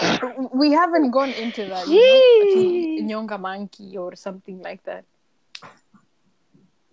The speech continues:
Speaker 1: You guys have boys talk. That's not bad, but it's just that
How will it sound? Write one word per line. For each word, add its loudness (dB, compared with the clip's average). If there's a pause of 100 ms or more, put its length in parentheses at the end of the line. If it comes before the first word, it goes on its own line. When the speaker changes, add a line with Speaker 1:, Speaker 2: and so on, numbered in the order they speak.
(160)
Speaker 1:
You 0
guys -2
have -10
boys -14
talk. -18 (180)
That's -12
not -12
bad, -16 (180)
but -10
it's -10
just -14
that -10